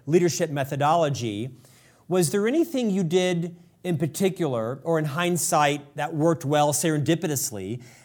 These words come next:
that leaders today could be listening to say, "Okay, so the correlation between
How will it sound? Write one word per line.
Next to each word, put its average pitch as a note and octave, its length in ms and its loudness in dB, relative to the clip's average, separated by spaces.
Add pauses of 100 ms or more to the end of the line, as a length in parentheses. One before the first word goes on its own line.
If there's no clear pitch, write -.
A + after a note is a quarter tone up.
that E3 300 2
leaders A3+ 560 0
today F3+ 380 2
could F3 180 -2
be F3 100 2
listening D#3+ 360 -2
to C3 80 -4
say, C#3 140 -4
"Okay, B2 200 -4
so B2+ 140 -6
the C3 80 -4
correlation F3+ 560 0
between C#3+ 560 -2